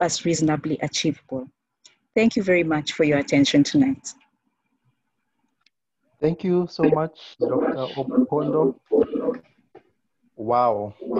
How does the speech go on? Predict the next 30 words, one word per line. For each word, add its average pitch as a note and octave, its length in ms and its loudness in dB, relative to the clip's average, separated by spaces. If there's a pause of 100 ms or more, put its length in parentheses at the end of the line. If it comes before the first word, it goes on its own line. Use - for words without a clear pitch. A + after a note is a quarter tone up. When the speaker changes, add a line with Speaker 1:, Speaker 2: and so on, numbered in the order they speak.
(120)
Speaker 2:
wow, G#2+ 720 -8
that A#2 260 -8
was G2+ 280 -10
an G#2 220 -10
excellent A2+ 480 -10 (480)
presentation, A#2 800 -14
and G2+ 280 -10
I G2+ 80 -4
have G#2 360 -6
learned A2+ 420 -6 (240)
quite, A2 380 -8 (1200)
uh, G#2+ 680 0 (140)
I, A2 200 -4
I B2+ 80 -4
have A2+ 140 -6
learned C3+ 240 -4 (180)
quite A#2+ 400 -6 (280)
a G2+ 460 -4
lot, - 360 -6 (360)
uh, G2 200 -8 (480)
from G#2+ 180 -8
it. G2+ 220 -14 (460)
So B2 180 -8
we'll B2 160 -4
now F3 400 -2 (320)
go F3+ 440 0 (360)
into A#2+ 260 -12
the, A2+ 320 -2 (600)
into A#2 300 -12
the, A#2 360 -2